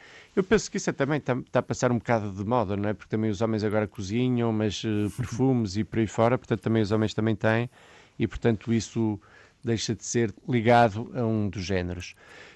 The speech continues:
Speaker 1: Eh,
Speaker 2: Mas estava-, estávamos a falar de, de, de, de ensinar ou ter
Speaker 1: Certo.
Speaker 2: uma predisposição inicial.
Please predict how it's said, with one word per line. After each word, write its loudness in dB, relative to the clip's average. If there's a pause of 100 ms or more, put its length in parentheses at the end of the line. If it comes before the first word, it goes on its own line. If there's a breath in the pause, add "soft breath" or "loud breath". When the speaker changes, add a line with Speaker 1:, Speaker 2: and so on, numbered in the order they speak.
(140 loud breath)
Speaker 1:
Eh, 6
Speaker 2:
Mas 8
estava-, 6
estávamos 0
a 0
falar -6
de, -4
de, -8
de, -8
de -6
ensinar -2
ou -4
ter -6
Speaker 1:
Certo. 2
Speaker 2:
uma -4
predisposição -6
inicial. -10